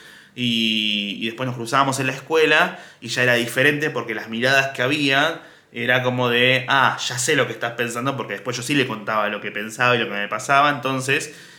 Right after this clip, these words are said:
después hablábamos otra vez, volvíamos de la escuela, y me decía, "Hoy, ¿viste cuando pasa esto? Estabas pensando esto, ¿no?". "Sí, tal cual".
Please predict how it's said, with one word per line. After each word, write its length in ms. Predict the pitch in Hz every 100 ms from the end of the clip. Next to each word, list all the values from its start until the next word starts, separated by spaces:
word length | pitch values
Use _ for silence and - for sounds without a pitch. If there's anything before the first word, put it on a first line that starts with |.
| - 117
después 800 | - - 139 131 139 - - 113
hablábamos 680 | 113 123 131 131 127 123
otra 220 | 131 131
vez, 100 | 143
volvíamos 400 | 127 110 143 143
de 80 | 131
la 60 | 127
escuela, 500 | - 156 156 151 156
y 60 |
me 140 | 147 117
decía, 420 | 113 - 127 -
"Hoy, 200 | 151 165
¿viste 240 | 160 160 139
cuando 240 | 123 123
pasa 260 | 120 - 151
esto? 300 | - 143 113
Estabas 380 | 139 139 127
pensando 380 | 113 113 127 123
esto, 260 | 170 - 120
¿no?". 220 | 143 151
"Sí, 280 | 147 131 113
tal 260 | 110 117
cual". 320 | 127 139 151